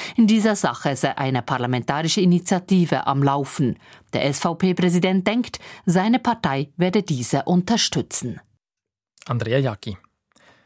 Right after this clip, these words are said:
Speaker 2: Hunderte Menschen auf dem Perron, aber keine Züge auf den Gleisen. Im Raum Winterthur bleibt der Zugverkehr bis morgen früh stark beeinträchtigt nach der Entgleisung gestern Abend. Auf der Ost-West-Achse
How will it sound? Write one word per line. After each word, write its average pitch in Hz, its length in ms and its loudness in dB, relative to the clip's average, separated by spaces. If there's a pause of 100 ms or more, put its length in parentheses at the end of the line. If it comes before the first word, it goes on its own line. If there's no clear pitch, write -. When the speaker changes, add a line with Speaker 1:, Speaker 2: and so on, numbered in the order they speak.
(380)
Speaker 2:
Hunderte 180 440 2
Menschen 151 420 0
auf 107 240 -2
dem 107 180 -4
Perron, 139 440 0
aber 131 200 -2
keine 131 300 -2
Züge 165 400 0
auf 104 80 -6
den 110 160 -4
Gleisen. 101 540 -2 (120)
Im 104 120 -8
Raum 107 240 -4
Winterthur 156 500 0
bleibt 131 460 -4
der 123 160 -2
Zugverkehr 139 680 -4
bis 113 200 -4
morgen 107 260 -4
früh 123 240 -6
stark 101 380 -8
beeinträchtigt 120 800 -4 (320)
nach 127 180 -2
der 135 120 0
Entgleisung 135 500 -2
gestern 110 340 -2
Abend. 101 540 -4 (280)
Auf 110 300 -6
der 110 140 -2
Ost-West-Achse 151 960 -2